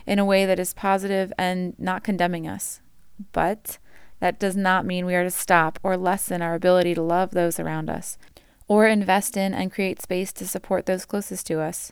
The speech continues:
So I want to challenge you to also create intentional time and space to check in on your people. That means going deeper than "How are you?" and actually grabbing a coffee or lunch or sitting down with them,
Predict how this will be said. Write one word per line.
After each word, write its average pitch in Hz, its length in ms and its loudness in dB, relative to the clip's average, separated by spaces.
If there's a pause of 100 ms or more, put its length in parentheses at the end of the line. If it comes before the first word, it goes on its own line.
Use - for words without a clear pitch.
So - 160 0
I 202 80 6
want 208 160 4
to 240 120 -2
challenge 185 360 -2
you 175 220 0
to - 200 -10
also 196 320 2
create 185 400 -4
intentional 190 560 -6
time 175 320 -6
and 175 120 -8
space 170 340 -6
to 180 100 -10
check 196 360 -4
in 180 360 -6
on 170 220 -2
your 170 140 -6
people. 92 400 -8 (320)
That 190 160 -2
means 196 320 -2
going 190 360 -2
deeper 185 380 -2
than 175 340 -4 (420)
"How 180 260 2
are 170 160 2
you?" 170 440 -2
and 180 380 -2 (240)
actually 214 300 0
grabbing 196 400 0
a 196 40 -6
coffee 175 480 -6
or 170 140 -2
lunch 175 500 -2
or 175 240 2
sitting 208 320 0
down 175 220 0
with 170 120 -6
them, 151 280 -4